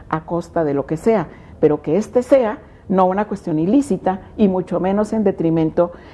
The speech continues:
ni de la madre que contrata, ni de la madre gestante, ni de la madre considerada legal, que obviamente hay sus, sus, eh, sus, eh, particularidades, eh, y sobre todo el producto de la concepción.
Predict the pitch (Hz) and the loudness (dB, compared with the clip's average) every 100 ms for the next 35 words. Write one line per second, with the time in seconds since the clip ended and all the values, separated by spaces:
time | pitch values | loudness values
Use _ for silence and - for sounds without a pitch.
0 | - 185 190 165 151 139 147 202 320 330 | 0 4 4 4 4 2 0 0 0 -2
1 | 349 - 294 285 233 226 226 226 220 202 | -4 0 0 2 2 2 -2 -4 -2 0
2 | 185 175 151 139 139 156 226 302 302 294 | 2 4 2 2 0 0 0 -2 -4 -6
3 | - 254 233 220 208 214 - - - 185 | -4 -4 -4 -2 0 0 -2 -16 -2 2
4 | 185 170 156 151 156 196 247 269 277 262 | 2 4 4 2 0 0 2 2 2 0
5 | 233 208 196 185 190 208 214 214 220 226 | 0 -2 0 2 2 2 2 4 4 4
6 | 240 240 - 180 196 190 190 180 160 175 | 4 0 -2 0 0 -2 -2 0 0 -2
7 | - 165 - - - - - 170 156 165 | -4 -6 -8 -20 -20 -20 -6 -2 -2 -2
8 | 143 139 127 135 135 - - - 147 - | -2 -2 -4 -6 -10 -16 -20 -8 -6 -2
9 | 143 143 170 - 185 175 175 190 214 175 | -2 0 -2 -2 0 0 2 2 2 0
10 | 220 - - - - - - - 180 175 | -4 -8 -20 -20 -20 -20 -4 2 4 4
11 | 170 - 185 185 160 156 - 247 226 165 | 2 0 -2 0 0 0 2 2 2 -2
12 | - - - - 175 - 160 185 196 202 | -6 -20 -2 2 2 2 0 0 0 0
13 | 196 180 185 185 196 196 262 | 0 0 -4 -4 -6 -2 -4